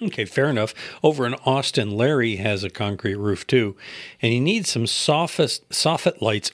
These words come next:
upgraded to be L E D. And part of the lighting is above his concrete tile roof.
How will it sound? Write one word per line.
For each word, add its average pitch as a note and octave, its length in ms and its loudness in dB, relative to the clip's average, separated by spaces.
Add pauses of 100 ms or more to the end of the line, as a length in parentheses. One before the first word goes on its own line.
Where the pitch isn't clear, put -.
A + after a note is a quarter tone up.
upgraded A2+ 640 2 (180)
to C3 100 0
be A2 180 0
L A2 160 0
E G2+ 80 -2
D. G2 280 0 (380)
And A2+ 220 0
part G#3+ 320 2
of F#3 100 -4
the C#3+ 100 2
lighting B2+ 420 2
is A2 140 -4
above A#2+ 520 0 (160)
his A#2+ 180 2
concrete B2 680 -2
tile G#2+ 400 -2
roof. E3+ 300 0